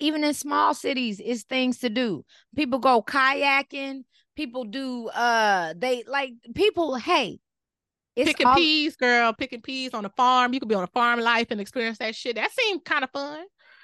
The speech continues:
Speaker 2: You know, going to a
Speaker 1: Uh,
Speaker 2: farm and, and chasing little pigs. I see it on Love and Hip Hop
Speaker 1: B-, let's,
Speaker 2: all,
Speaker 1: let's
Speaker 2: all the time.
Speaker 1: that. Let's go race car. Like,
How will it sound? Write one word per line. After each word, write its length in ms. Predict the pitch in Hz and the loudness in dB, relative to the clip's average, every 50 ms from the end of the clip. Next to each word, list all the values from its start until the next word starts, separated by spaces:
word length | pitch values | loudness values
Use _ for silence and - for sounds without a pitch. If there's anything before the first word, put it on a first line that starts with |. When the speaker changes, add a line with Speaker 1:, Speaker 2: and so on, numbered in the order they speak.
| - 233 | -6 0
Speaker 2:
You 120 | 240 247 | 2 4
know, 140 | 277 277 277 | 4 4 4
going 300 | 214 208 226 254 262 262 | 6 4 4 4 4 4
to 80 | - - | 2 2
a 40 | 254 | 0
Speaker 1:
Uh, 80 | 240 - | 0 2
Speaker 2:
farm 500 | 269 262 269 262 262 262 262 262 262 233 | 2 4 4 4 4 4 2 2 0 -2
and, 160 | 190 180 202 - - - _ _ | -6 -8 -10 -16 -20 -20 _ _
and 160 | 208 202 202 | -4 -4 -4
chasing 420 | - - 262 254 254 - - 254 247 | -2 -2 -2 -2 -2 -4 -6 -4 -2
little 260 | 247 247 240 233 220 | -2 0 0 -2 -4
pigs. 360 | - 277 285 269 269 254 247 - | -4 -4 -4 -4 -6 -8 -6 -2
I 140 | 202 247 - | 0 0 0
see 180 | - - 320 311 | 0 -2 -2 0
it 80 | 294 285 | 0 0
on 140 | 277 269 | 0 0
Love 180 | 269 277 285 269 | 0 0 -2 -2
and 100 | 285 269 | -2 -4
Hip 140 | 320 359 - - | -4 -6 -2 0
Hop 280 | 339 294 285 285 262 - | 0 2 2 0 -2 -4
Speaker 1:
B-, 60 | - - 294 | -8 -10 -2
let's, 200 | 294 330 359 392 | 2 4 4 4
Speaker 2:
all, 200 | 262 269 277 262 | 4 2 2 2
Speaker 1:
let's 160 | 262 269 262 - | 2 2 0 0
Speaker 2:
all 180 | - 262 269 | -4 -6 -8
the 80 | 262 - | -8 -8
time. 340 | - 330 349 403 359 254 - - 262 233 | -8 -8 -8 -8 -10 -10 -12 -14 -12 0
Speaker 1:
that. 400 | 233 330 370 392 381 339 277 196 - | 4 6 8 8 8 6 4 2 -2
Let's 240 | 196 240 294 - - | -2 0 0 0 0
go 400 | - 349 349 339 330 320 277 208 170 | 2 4 6 6 6 6 4 -2 -6
race 340 | 170 196 240 294 427 - - | -4 -2 -2 0 -2 -4 -8
car. 500 | - - - 320 294 277 262 233 208 196 | -2 2 4 4 6 4 4 2 0 -2
Like, 320 | 214 240 240 240 220 - | -4 -4 -4 -4 -6 -8